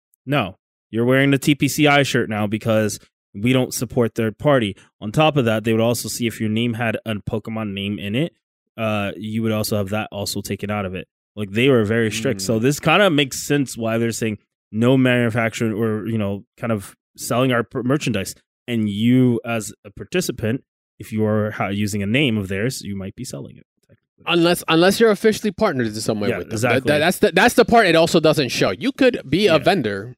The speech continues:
Speaker 2: and be officially partnered with Capcom, gone through the proper paperwork and say, "Hey, yeah, these guys are allowed to sell." That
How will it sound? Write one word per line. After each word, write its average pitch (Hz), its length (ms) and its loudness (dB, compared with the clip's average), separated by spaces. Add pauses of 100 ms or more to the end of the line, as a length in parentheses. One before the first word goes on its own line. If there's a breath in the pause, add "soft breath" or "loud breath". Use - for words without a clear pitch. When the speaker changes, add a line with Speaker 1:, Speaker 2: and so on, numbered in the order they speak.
Speaker 2:
and 123 160 -2
be 135 100 2
officially 139 340 0
partnered 139 240 -2
with 127 80 -2
Capcom, 123 300 0
gone 113 180 -2
through 151 120 -2
the 147 120 -4
proper 151 260 -4
paperwork 160 320 0
and 135 80 -4
say, 120 160 0
"Hey, 156 140 0
yeah, 156 180 0
these 113 220 -8
guys 127 260 0
are 110 320 -2
allowed 101 500 -4 (100)
to - 80 -20
sell." - 240 -10 (180)
That 82 100 -16